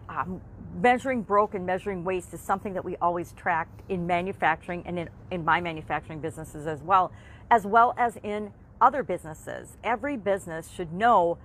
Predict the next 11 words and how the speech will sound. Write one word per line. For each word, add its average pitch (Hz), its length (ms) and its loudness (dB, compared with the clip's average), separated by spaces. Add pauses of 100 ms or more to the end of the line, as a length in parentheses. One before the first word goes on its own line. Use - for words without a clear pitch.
(600)
how 226 360 4
they're 214 140 0
utilizing 180 540 -4
their 160 80 -8
resources. 160 560 -10
Are 190 140 -2
they 202 100 0
using 196 360 -8
their 196 140 -6
resources 170 520 -8
wisely? 175 540 0